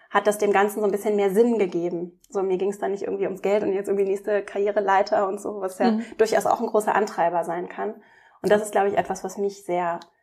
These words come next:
Speaker 1: äh, sehr, ähm, so auch wirklich empowered hat,
Speaker 2: Mhm.
Speaker 1: <laughs> das
Speaker 2: Okay.
Speaker 1: zu machen und auch durchzuhalten und weiterzugehen,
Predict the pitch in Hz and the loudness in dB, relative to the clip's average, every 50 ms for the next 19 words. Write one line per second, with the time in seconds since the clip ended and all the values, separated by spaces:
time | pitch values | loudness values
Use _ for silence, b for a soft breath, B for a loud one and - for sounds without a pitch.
0 | b b b b b - 185 185 185 180 180 190 180 185 185 185 185 180 180 185 | b b b b b -14 -12 -10 -10 -10 -10 -10 -8 -6 -6 -4 -4 -6 -8 -10
1 | - - - 185 180 185 180 180 185 185 190 185 - - 175 170 180 185 - - | -12 -14 -12 -12 -12 -10 -10 -10 -10 -12 -14 -16 -14 -10 -8 -8 -8 -8 -12 -16
2 | - - - - - - - - 175 175 - - 220 202 180 156 156 - - 180 | -18 -10 -6 -6 -6 -6 -6 -8 -10 -8 -4 -2 -2 0 2 0 -2 0 0 2
3 | 175 247 254 220 233 247 247 - - - 220 220 226 - - 220 214 208 208 - | 4 4 4 4 6 4 4 4 4 4 2 4 4 4 4 4 4 4 4 2
4 | 208 220 196 196 190 - 202 - 233 247 262 - - 180 175 - - - - 214 | 2 0 -2 -2 -2 -2 0 2 2 2 2 0 -8 -8 -4 -4 -4 -4 -4 -6
5 | - 196 190 - - 185 180 185 175 175 - 180 180 - 175 175 165 185 185 | -8 -8 -4 0 0 2 2 0 -2 -4 -4 -6 -6 -4 -4 -6 -6 -6 -8